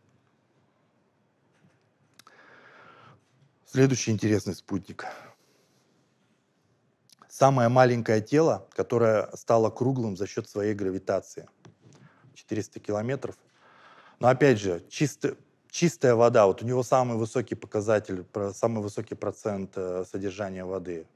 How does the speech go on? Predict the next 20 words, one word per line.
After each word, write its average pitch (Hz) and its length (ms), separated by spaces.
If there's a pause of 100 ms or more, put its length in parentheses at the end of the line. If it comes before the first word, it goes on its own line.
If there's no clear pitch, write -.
(180)
Фактически 95 840 (160)
один 95 320
лёд. 85 260 (1400)
И - 80
вот 120 200
он 123 180
как-то 120 320
вот 117 280
удивительно 120 520
вот 101 100
такой 110 280
вот 104 200
удар 113 420 (800)
пережил. 101 560 (1200)
Потому 104 180
что - 160
для 101 140
масштабов 101 540
такого 92 500
это, 85 440